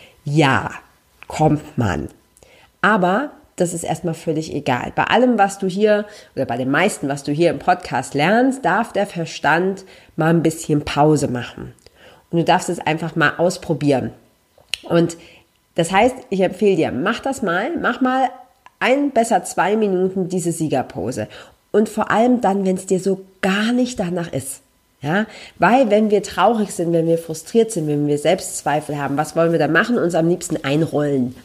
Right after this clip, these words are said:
auf der Couch einrollen, Decke über den Kopf und, äh, nix mehr sehen und hören. Und das ist das,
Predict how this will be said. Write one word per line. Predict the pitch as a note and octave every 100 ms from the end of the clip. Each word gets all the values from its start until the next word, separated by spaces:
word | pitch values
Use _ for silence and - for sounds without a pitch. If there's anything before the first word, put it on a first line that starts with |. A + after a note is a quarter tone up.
| -
auf | C#3+ -
der | D3
Couch | - G#3+ G#3 -
einrollen, | E3+ F3+ E3+ D3+ D#3
Decke | D3+ D#3 -
über | C#3
den | C3+
Kopf | C3+ C#3 - -
und, | C3 B2+ -
äh, | C3
nix | C#3 D3 -
mehr | C3+
sehen | C3 C3+ C#3
und | B2 C3
hören. | C#3 A#2+ A2 - _ - - - - -
Und | - D3+ - -
das | F3+ G#3+
ist | G#3+
das, | F#3+